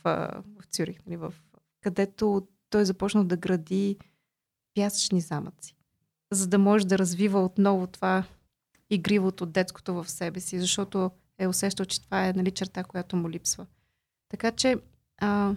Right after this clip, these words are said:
защо го казвам това нещо? Мисля, че е хубаво да,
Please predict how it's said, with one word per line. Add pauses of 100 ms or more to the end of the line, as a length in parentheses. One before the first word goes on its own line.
(120)
защо
го
казвам
това
нещо? (800)
Мисля,
че (1120)
е
хубаво
да,